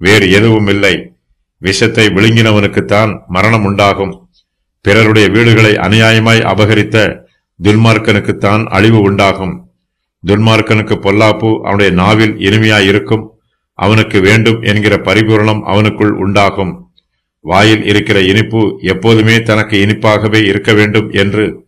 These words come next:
துன்மார்க்கன் ஆசைப்படுவான். ஆனால் அவன் வேண்டும் என்கிற பரிபூரணம்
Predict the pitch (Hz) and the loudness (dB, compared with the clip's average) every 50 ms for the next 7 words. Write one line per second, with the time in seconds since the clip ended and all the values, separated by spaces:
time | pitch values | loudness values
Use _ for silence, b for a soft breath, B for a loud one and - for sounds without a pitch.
0 | _ _ _ _ _ _ _ - 98 104 117 117 110 107 - - - 90 87 95 | _ _ _ _ _ _ _ -2 0 0 2 2 2 0 0 0 0 0 0 0
1 | 104 - - 110 107 - 104 101 98 95 104 107 104 101 - _ _ _ _ _ | -2 0 -2 -2 -2 0 0 0 2 0 0 0 -2 -4 -8 _ _ _ _ _
2 | _ _ _ - 87 92 101 104 107 110 113 - - 98 104 101 92 90 98 107 | _ _ _ -6 -2 -2 0 2 2 0 0 0 0 0 0 0 0 0 2 2
3 | 110 107 113 113 113 107 98 98 104 101 98 92 - - 90 95 107 104 104 107 | 2 0 0 -2 -2 -4 -4 -4 -2 -2 -2 -2 -2 -2 -2 -2 0 0 0 -2
4 | 107 107 110 107 101 | -2 -2 -2 -4 -6